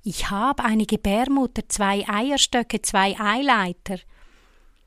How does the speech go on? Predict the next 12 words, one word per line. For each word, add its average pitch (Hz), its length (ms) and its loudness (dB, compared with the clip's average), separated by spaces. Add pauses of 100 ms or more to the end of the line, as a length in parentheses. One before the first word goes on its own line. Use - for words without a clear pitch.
(360)
Der - 120 -12
einzige 202 460 0
Unterschied 233 560 2
ist, - 540 -4 (880)
dass - 200 -6
die 262 100 -6
Kollegin 254 560 2
oder 220 140 2
Freundin, 226 640 2
sie 233 200 -2
ist - 220 -6
schwanger 202 480 -2